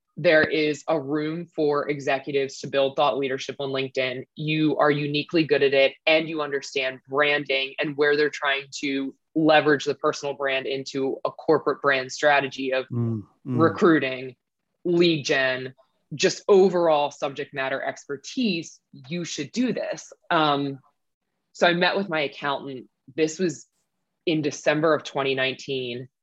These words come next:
Speaker 1: And he was like, "All right, listen, here's where you're at. You have an online course. You're a consultant. You either need to put the pedal to metal on the online course,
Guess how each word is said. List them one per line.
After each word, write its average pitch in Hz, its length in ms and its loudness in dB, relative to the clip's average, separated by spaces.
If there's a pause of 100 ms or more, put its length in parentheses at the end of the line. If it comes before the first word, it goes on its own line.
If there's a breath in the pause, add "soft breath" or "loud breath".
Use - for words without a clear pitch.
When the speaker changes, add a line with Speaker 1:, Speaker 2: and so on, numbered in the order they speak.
(460)
Speaker 1:
And 156 100 -6
he 160 60 0
was 156 100 2
like, 180 160 4
"All - 80 4
right, 170 180 4
listen, 143 320 -4
here's 196 280 0
where 185 100 2
you're 139 140 2
at. - 180 -12
You 151 80 -4
have 135 80 -2
an 139 60 -10
online 196 420 0
course. 151 480 -2 (160)
You're 147 220 0
a 143 40 0
consultant. - 560 -12 (1500)
You 143 160 -12
either 147 240 0
need 139 160 -6
to - 60 -20
put 139 120 -12
the - 60 -20
pedal 156 280 0
to 180 120 -6
metal 160 240 0
on 160 80 -4
the 160 80 -4
online 135 380 -2
course, 131 500 -2